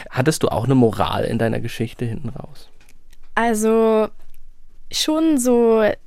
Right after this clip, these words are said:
Speaker 2: leicht, weil,
Speaker 1: Mhm.
Speaker 2: ähm, der Wichtel hat ja sehr viele Streiche gespielt. Also es waren ja nicht so schlimme Streiche, aber trotzdem war er ja ein bisschen so böse.
Speaker 1: Mhm.
Speaker 2: Und als er dann auf die Reise gegangen ist,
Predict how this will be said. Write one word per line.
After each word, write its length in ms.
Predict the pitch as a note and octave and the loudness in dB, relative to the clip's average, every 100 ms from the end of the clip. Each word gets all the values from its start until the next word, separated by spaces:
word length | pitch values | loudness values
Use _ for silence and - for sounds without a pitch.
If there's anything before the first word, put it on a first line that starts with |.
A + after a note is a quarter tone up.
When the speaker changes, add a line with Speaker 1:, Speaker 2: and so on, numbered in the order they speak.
| - | -8
Speaker 2:
leicht, 1000 | A3 G3+ G3+ G3 G3+ A#3 E4 - - - - - - - | -2 0 0 -2 -2 -2 -2 -4 -10 -12 -12 -14 -10 2
weil, 480 | A3 A3 G#3+ G#3+ G#3+ | 6 8 6 6 2
Speaker 1:
Mhm. 40 | - | -2
Speaker 2:
ähm, 500 | - G3+ G3+ G3+ G3+ | 0 2 2 2 2
der 140 | G#3+ G#3 | 2 2
Wichtel 380 | A#3+ - A3 - | 0 0 0 0
hat 220 | G#3+ - | -2 0
ja 380 | G#3 G3 F#3+ F#3 - | 2 4 2 0 -2
sehr 180 | - G3+ | 0 0
viele 200 | - G#3 | 0 -2
Streiche 400 | - G#3+ G3+ A3 | -2 -2 -4 -4
gespielt. 520 | A3+ - A#3 A#3 A#3 - - - - - | -6 -6 -2 -2 -2 -6 -18 -18 -14 -2
Also 180 | G#3+ G#3+ | 0 2
es 120 | G#3 | 2
waren 340 | A3 A3 A3 A3 | 2 2 0 0
ja 160 | G#3 | 0
nicht 220 | G#3+ G#3 | 2 0
so 220 | - G#3+ G#3+ | 0 -2 -2
schlimme 420 | - A#3 B3 C#4 | 0 2 2 0
Streiche, 640 | - B3+ C#4 - C#4+ C#4 - - | -2 -2 -2 -2 -2 -2 -4 2
aber 640 | G#3+ G#3 G#3+ G#3 G#3 G3+ - - - - - - - | 2 4 6 8 6 4 -2 -6 -6 -6 -6 -4 -2
trotzdem 300 | A#3+ A3+ G#3 | -2 2 4
war 140 | G3+ | 6
er 40 | G3 | 6
ja 40 | F#3+ | 4
ein 140 | F#3 | 0
bisschen 560 | - A3 - - G#3+ G3+ | 0 0 0 -2 -2 0
so 140 | G3+ | -2
böse. 600 | F#3+ G#3 A3 A3+ C#4 E4 - - - | -2 0 2 4 4 4 0 -4 -2
Speaker 1:
Mhm. 260 | G#2 G2+ | -2 2
Speaker 2:
Und 440 | E3 G#3+ G#3+ G#3+ - | 2 4 4 2 0
als 180 | G3+ G3+ | 0 0
er 40 | G#3+ | -2
dann 60 | |
auf 80 | - | -4
die 80 | G#3+ | -2
Reise 300 | G#3+ A3 C4+ | 0 0 0
gegangen 320 | C4 C#4+ - | 0 0 -2
ist, 240 | D#4 - | -4 -8